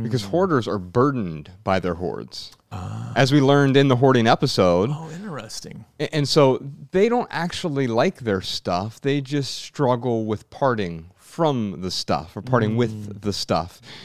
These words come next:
Speaker 1: The same could be true for the Spartanist in, in a way. I, they, they, it's not that they like getting rid of things. It's that they have some sort of barrier that blocks them from having things that add value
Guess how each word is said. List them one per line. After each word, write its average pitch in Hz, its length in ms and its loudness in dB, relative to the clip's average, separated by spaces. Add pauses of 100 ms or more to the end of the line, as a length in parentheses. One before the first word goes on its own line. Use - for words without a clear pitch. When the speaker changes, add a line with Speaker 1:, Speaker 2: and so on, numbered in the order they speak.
(160)
Speaker 1:
The 151 80 0
same 214 220 6
could 175 100 2
be 156 100 6
true 131 300 4
for 120 280 4
the 107 120 0
Spartanist - 960 0 (540)
in, 113 200 0
in 110 100 0
a 101 80 0
way. 95 480 4
I, 113 360 4
they, 147 580 6 (880)
they, 131 420 6 (100)
it's - 100 -2
not 175 100 2
that 165 120 -2
they 143 160 8
like 110 680 0
getting 104 260 0
rid 92 160 -2
of 87 100 -4
things. 92 580 -6
It's 104 160 -10
that 113 120 -10
they 117 200 0
have 117 420 0 (400)
some 147 220 -2
sort 151 180 -2
of 107 180 -4
barrier 110 600 2
that 92 240 -6
blocks 117 640 0
them 82 460 -8 (320)
from 107 280 -4
having 127 720 0
things 92 680 -2
that 95 140 2
add 87 300 0
value 78 640 0